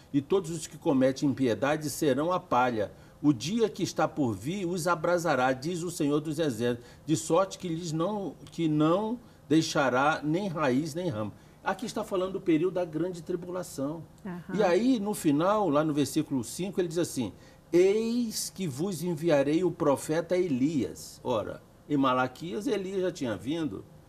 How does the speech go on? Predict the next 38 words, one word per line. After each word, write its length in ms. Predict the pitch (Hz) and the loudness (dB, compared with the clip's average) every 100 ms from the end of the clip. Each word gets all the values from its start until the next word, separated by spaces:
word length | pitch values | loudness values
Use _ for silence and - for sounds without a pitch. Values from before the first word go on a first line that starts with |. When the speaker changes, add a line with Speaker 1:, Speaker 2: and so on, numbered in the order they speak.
| - 123 | -10 -6
Speaker 1:
Então, 200 | 131 208 | -2 -2
ele 100 | 220 | -4
está 220 | - 196 | 0 0
reiterando, 840 | 208 214 - 226 190 160 175 101 - - - | 2 -2 0 0 2 0 0 -4 -10 -20 -12
que 100 | 151 | -6
Deus 380 | 127 165 196 151 | 2 4 4 2
vai 160 | 190 | 0
enviar 440 | 208 190 156 147 175 | 0 -2 2 4 4
o 80 | |
profeta 500 | 175 165 135 156 156 | 2 0 0 -2 2
Elias 420 | 175 127 165 180 - - - - | 2 4 2 0 -4 -18 -12 0
antes 440 | 214 240 240 180 | 2 2 0 -4
que 160 | - 190 | -4 -4
venha 400 | 123 175 202 196 | 0 0 2 2
o 80 | 156 | 2
grande 420 | 127 170 208 180 | 2 0 0 -4
e 20 | |
terrível 560 | 190 151 170 143 160 127 | 0 2 2 2 2 2
dia 300 | 120 170 156 | -2 -2 -2
do 140 | 175 | -6
Senhor. 480 | - 175 110 107 104 - - | -6 -4 -2 -4 -6 -12 -8
Speaker 2:
Perfeito. 320 | 233 160 127 | 0 0 2
Speaker 1:
O 20 | |
grande 360 | 175 240 233 190 | 2 2 -2 -4
e 40 | |
terrível 640 | - 151 123 147 135 117 | 0 0 4 2 2 0
dia 260 | 101 123 113 | -2 -2 0
do 140 | 110 | -2
Senhor 480 | - 113 120 175 185 - - | -6 -6 -2 -2 -4 -12 -6
é 60 | 147 | 0
o 80 | 170 | 2
período 400 | 185 151 170 175 | 4 4 2 0
da 100 | 185 | -4
grande 300 | 156 175 196 | -2 -4 -2
tribulação. 760 | 196 180 185 208 - 147 143 131 | -4 -2 -2 -2 -4 -4 -2 -2
Então 400 | 151 - 254 214 | -2 0 2 4
Elias 460 | 170 202 220 139 | 2 2 0 0
vem 380 | 95 160 208 | -2 -4 -4